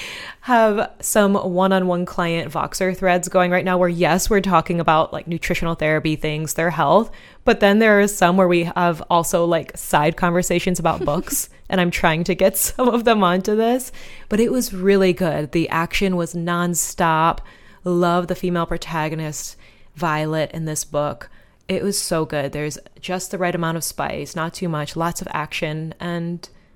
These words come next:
Speaker 1: highly recommend it.
Speaker 2: You know what's funny about what you just said? Now I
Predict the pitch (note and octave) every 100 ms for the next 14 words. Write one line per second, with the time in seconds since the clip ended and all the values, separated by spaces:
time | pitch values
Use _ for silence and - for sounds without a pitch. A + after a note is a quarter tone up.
0 | - - B3 D4 C#4+ C#4 C#4+ D#4 C#4+ -
1 | A#3+ B3+ G#4 - - - F3+ F3+ F#3+ G#3
2 | G3 E3+ E3 E3+ - F3 G3 F3 - -
3 | E3+ F#3 B3+ - - - - _ - G#3
4 | F#3+ G3 A3 F#3+ F3+ F#3